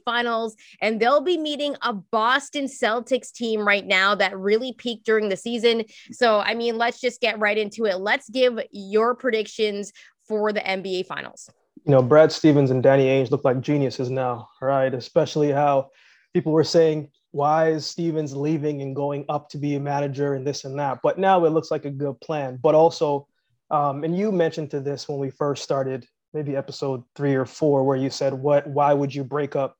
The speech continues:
Speaker 2: Brown and Tatum yet?" And that is raining to be true because they are a dynamic duo together. Now,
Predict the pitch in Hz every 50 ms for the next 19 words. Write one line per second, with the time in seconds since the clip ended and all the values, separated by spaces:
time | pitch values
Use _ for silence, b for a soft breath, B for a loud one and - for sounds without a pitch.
0 | _ _ 151 135 143 156 147 147 143 139 139 131 131 135 B B B B B 156
1 | 151 143 - - 208 214 202 180 151 143 139 135 131 127 - - 147 143 135 135
2 | 135 131 123 143 147 156 156 - 151 131 127 139 147 143 139 139 131 - 139 135
3 | 131 127 - - 165 156 135 127 131 - 139 123 131 139 139 135 139 143 139 135
4 | 131 131 139 135 135 135 135 131 135 131 127 135 135 131 127 131 127 139 139 131
5 | 127 123 120 b b b b b b b b b b b _ _ _ _ _ _
6 | _ _ - 156 160 185 190 185 175 156 131 123 117 120 104